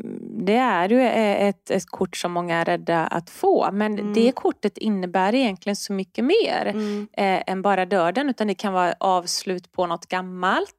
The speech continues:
Speaker 1: eh, transformation, man ömsar skinn,
Speaker 2: Mm.
Speaker 1: något dör för att födas på nytt i, på, i en annan form. Eh, så kortet döden är ju väldigt komplext och kan vara
Speaker 2: Mm.
Speaker 1: ett jättepositivt kort. Eh,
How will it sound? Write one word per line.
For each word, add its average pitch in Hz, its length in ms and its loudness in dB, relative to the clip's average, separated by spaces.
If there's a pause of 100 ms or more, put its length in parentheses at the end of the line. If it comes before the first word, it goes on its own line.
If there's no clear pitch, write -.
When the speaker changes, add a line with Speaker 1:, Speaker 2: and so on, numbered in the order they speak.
(120)
Speaker 1:
eh, 185 320 0
transformation, 208 920 -2
man 240 160 2
ömsar 220 380 0
skinn, 202 400 -2
Speaker 2:
Mm. 190 260 -4 (220)
Speaker 1:
något 214 220 -2
dör 165 420 2
för - 160 -6
att 220 80 -2
födas 196 540 -2 (120)
på - 100 -6
nytt 180 300 -6
i, 196 40 -4
på, - 280 -8
i 180 120 0
en 185 120 -2
annan 185 240 -2
form. 240 680 2 (440)
Eh, 190 280 0
så 208 140 -6
kortet 214 300 -2
döden 220 320 2
är 311 40 2
ju 277 120 2
väldigt 208 480 -2
komplext - 540 -6
och 185 120 -8
kan 208 200 -2
vara 180 100 2
Speaker 2:
Mm. 196 60 -2
Speaker 1:
ett 185 180 -8
jättepositivt - 800 -6
kort. - 300 -2 (400)
Eh, 185 320 0